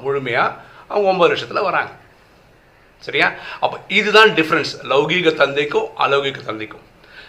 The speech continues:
லௌகீக தந்தை தனக்கு எத்தனை குழந்தைகள் இருக்காங்களோ, அவருக்கு முடிஞ்ச வரைக்கும் அவரோட சொத்தை அப்படியே ப-, சரிசமமா பிரிச்சு கொடுக்குறாங்க. அவங்க தகுதி என்ன இருந்தாலும் சரி, அவன் படிச்சிருக்கலாம், படிக்காம இருக்கலாம், புத்திசாலியா இருக்கலாம், புத்திசாலி இல்லாம இருக்கலாம்.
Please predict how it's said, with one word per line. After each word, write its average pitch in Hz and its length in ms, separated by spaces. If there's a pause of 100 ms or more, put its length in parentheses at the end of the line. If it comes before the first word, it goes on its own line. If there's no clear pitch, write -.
(180)
லௌகீக 185 480
தந்தை 135 400
தனக்கு 139 280
எத்தனை 147 300
குழந்தைகள் 135 500
இருக்காங்களோ, 113 580 (520)
அவருக்கு 151 460
முடிஞ்ச 147 220
வரைக்கும் 120 400
அவரோட 113 120
சொத்தை 143 340
அப்படியே 143 280
ப-, - 320
சரிசமமா 156 640
பிரிச்சு 156 200
கொடுக்குறாங்க. 135 320
அவங்க 156 300
தகுதி 165 300
என்ன 143 160
இருந்தாலும் 127 280
சரி, 110 160
அவன் 117 180
படிச்சிருக்கலாம், 123 580
படிக்காம 127 200
இருக்கலாம், 120 460 (280)
புத்திசாலியா 139 260
இருக்கலாம், 131 520
புத்திசாலி 135 320
இல்லாம 135 240
இருக்கலாம். 123 400